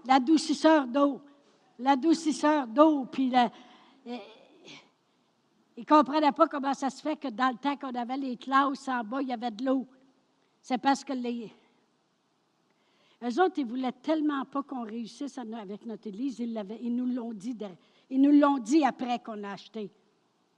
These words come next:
Puis on les a payés, puis on a réussi à les payer. Ils ont dit, « On pensait que vous feriez banqueroute. » On s'est dit, « Une église, voyons donc, ça ne marchera pas. »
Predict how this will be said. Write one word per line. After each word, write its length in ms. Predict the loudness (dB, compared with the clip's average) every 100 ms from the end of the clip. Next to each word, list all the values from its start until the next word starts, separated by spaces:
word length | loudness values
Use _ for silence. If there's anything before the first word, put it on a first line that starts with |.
| _ _ _ _ _ _ _ _ _
Puis 100 | -10
on 20 |
les 260 | -8 -8 -8
a 60 |
payés, 380 | -8 -8 -8 -8
puis 100 | -10
on 40 | -12
a 20 |
réussi 260 | -14 -14
à 60 | -12
les 100 | -12
payer. 340 | -10 -8 -8 -10 _ _
Ils 100 | 0
ont 80 | 2
dit, « 100 | 2
On 80 | -2
pensait 360 | 0 -2 0 -4
que 80 |
vous 60 | -4
feriez 340 | -12 -12 -8
banqueroute. » 520 | -8 -6 -8 -10 -14 -12
On 80 | -14
s'est 180 | -12
dit, « 140 | -10 -8
Une 160 | -6 -6
église, 320 | -8 -10 -10
voyons 260 | -12 -14
donc, 200 | -12 -14
ça 100 | -14
ne 60 | -14
marchera 320 | -16 -16 -16
pas. » 180 | -14 -14